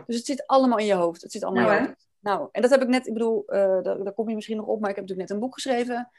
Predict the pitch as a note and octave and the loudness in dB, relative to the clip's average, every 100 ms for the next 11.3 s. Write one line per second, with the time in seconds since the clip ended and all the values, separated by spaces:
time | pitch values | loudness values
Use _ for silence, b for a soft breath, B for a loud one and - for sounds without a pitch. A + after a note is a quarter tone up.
0 | b b - A3+ G3 G#3 F#3+ F#3+ G3 B3 | b b 2 2 2 -2 -4 -2 2 2
1 | C#4 C#4+ A#3+ - - - - C4 A#3+ - | 2 2 0 -2 -10 -4 -2 0 2 2
2 | - D#4+ B3+ G3+ F#3 F3+ - - B3+ D#4+ | 6 8 8 6 2 -4 -12 2 6 8
3 | E4+ B3 G#3+ A#3 G#3+ - A3 G3 A3+ - | 8 6 6 6 4 0 2 2 0 -8
4 | B C#4 A#3+ A3+ A3+ A3 A3 A3+ A#3 A#3 | B -10 4 8 12 12 10 8 8 8
5 | - B3 A#3+ A#3 A#3+ G3 A3 - G#3+ B3 | 6 6 6 6 8 8 6 4 6 6
6 | C4+ C#4 A#3+ B3 A#3 A3 G#3+ G#3+ G#3+ _ | 6 2 0 0 0 2 2 0 -2 _
7 | _ _ - G3 F#3+ F#3+ F#3+ F#3+ - G3 | _ _ -4 -2 0 0 0 -2 -4 0
8 | A3+ A3+ A#3 - A#3 - B3+ - A#3+ A3+ | 2 4 2 4 2 2 -4 -2 -2 -2
9 | - - G#3+ G#3+ G#3 - G#3+ A3+ A3 G#3+ | -6 -4 -2 -2 -6 -2 2 2 2 0
10 | G#3+ - A3+ A3 G3+ G3 G3 - G3+ F#3+ | 2 -2 -4 -4 -4 -4 -4 -4 0 0
11 | F3+ F#3 F3+ | -2 -6 -10